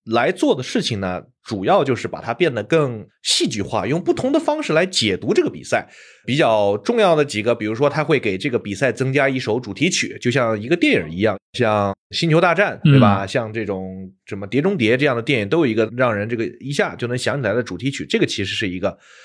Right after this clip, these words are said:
Speaker 1: 非常好莱坞式的营销手段。那它还给F一来了一个，这首曲子呢也是广受好评，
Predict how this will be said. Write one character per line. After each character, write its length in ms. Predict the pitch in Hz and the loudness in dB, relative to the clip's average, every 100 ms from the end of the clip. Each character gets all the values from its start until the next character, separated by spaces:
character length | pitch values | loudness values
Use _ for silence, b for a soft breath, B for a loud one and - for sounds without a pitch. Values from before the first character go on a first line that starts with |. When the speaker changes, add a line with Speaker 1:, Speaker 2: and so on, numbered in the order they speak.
| B | B
Speaker 1:
非 120 | - 143 | -2 -2
常 100 | 143 | 0
好 180 | 104 | 0
莱 120 | 98 123 | 2 2
坞 140 | 190 | 2
式 120 | - | 0
的 80 | 107 | 0
营 180 | 95 113 | 0 -2
销 140 | 135 | -2
手 160 | 135 - | -2 -2
段。 220 | - 90 82 | 0 0 -2
那 60 | 92 | -6
它 80 | |
还 100 | 113 | -4
给 120 | 113 87 | -2 0
F 260 | 113 185 | 0 2
一 80 | 196 | 0
来 180 | 127 82 | 0 -2
了 80 | 98 | -2
一 80 | |
个， 80 | 80 | -4
这 140 | - 117 | -2 0
首 80 | |
曲 180 | 117 98 | 0 -4
子 80 | 90 | -4
呢 180 | 110 101 | -2 -2
也 120 | 85 | -2
是 120 | - | -4
广 220 | 107 90 | -4 -4
受 160 | 139 185 | 0 0
好 160 | - - | -2 -6
评， 300 | 95 98 | -6 -6